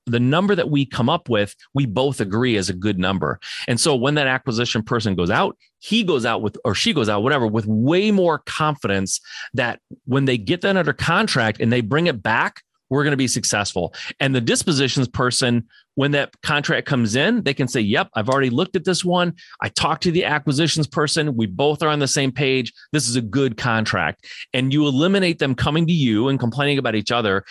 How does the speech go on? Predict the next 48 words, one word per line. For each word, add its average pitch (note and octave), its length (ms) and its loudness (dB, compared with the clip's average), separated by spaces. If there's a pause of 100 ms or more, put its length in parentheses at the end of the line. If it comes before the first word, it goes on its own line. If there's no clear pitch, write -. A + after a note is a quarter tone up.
(160)
And B2 120 0
then C3+ 120 2
you B2 120 2
also D#3 260 0
eliminate A#2+ 500 0
them A#2 240 2
being A#2 260 0
frustrated G#2+ 540 -2
with G2 160 -2
each G2+ 160 -4
other G#2+ 260 0
and G#2 180 0
maybe C3 240 0
one A2+ 300 0
or A#2+ 80 2
both A#2+ 300 0
of G#2 80 -2
them G2+ 260 0 (300)
leaving C#3 340 2
the A2 80 0
company D#3 380 0
eventually G2+ 400 0
because A2 320 -2
they A#2 120 0
don't A#2+ 300 -4
think A#2+ 200 -2
the A2+ 100 0
other G#2+ 140 -2
person A2 340 -4
is F#2+ 100 -2
doing G2+ 300 -2
a - 20 -6
good F2+ 220 -4
job. A#2 260 -2 (300)
Sometimes G3 720 2
it's A#2 120 -2
a C3 40 0
miscommunication. B2 840 0 (340)
If C#3+ 100 -2
the D3 160 -2
acquisition D#3+ 600 0
person B2+ 540 0 (140)
looks C#3+ 380 2
at E3 100 2
a D3+ 40 -2
property B2 460 0
and G#2+ 100 2
says, G#2 380 0